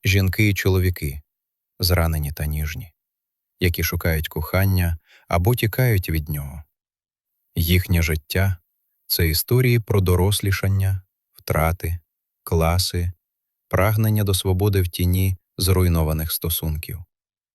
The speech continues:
Ці оповідання торкаються душі через мовчазний біль, світлу іронію і крихку надію.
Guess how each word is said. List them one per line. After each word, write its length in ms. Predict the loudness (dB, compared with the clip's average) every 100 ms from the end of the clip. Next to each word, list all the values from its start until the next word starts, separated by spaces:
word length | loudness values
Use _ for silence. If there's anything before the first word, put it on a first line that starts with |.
| _ _
Ці 200 | 0 0
оповідання 760 | 2 0 0 2 2 2 2
торкаються 720 | 0 0 0 0 0 0 -2
душі 420 | -2 -2 -4 -8 -12 _ _ _ _ _ _
через 300 | 0 2 2
мовчазний 560 | 2 2 0 0 0
біль, 300 | -2 0 0 -2 -10 _ _ _ _
світлу 580 | -6 0 0 0 -2 -4
іронію 560 | 0 2 4 4 2 -4 _ _ _ _
і 120 | -4 -2
крихку 400 | 0 -2 -2 -4
надію. 500 | -4 -4 -6 -8